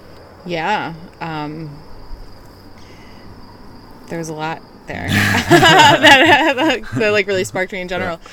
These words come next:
Speaker 1: But yeah, it's, uh, like, this, like, indoor nature of, like, being inside the home. Um, I think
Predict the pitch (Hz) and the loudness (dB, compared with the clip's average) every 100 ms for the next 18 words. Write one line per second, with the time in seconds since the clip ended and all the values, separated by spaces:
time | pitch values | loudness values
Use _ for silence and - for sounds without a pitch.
0 | - - - 196 214 165 165 - 143 - | -20 -12 -2 2 4 2 -4 -12 -14 -14
1 | - - - 135 - - - - 156 143 | -16 -18 -12 -12 -14 -20 -20 -14 -10 -10
2 | 139 151 156 151 147 143 151 156 - 156 | -10 -10 -8 -8 -8 -10 -12 -14 -14 -12
3 | 147 143 139 143 151 147 147 147 143 143 | -10 -12 -12 -10 -6 -6 -6 -8 -10 -10
4 | 143 147 147 147 - - - - - 147 | -10 -8 -8 -10 -14 -20 -20 -20 -14 -10
5 | 147 135 151 143 - - - 175 165 156 | -8 -10 -12 -16 -20 -18 -10 -6 -6 -8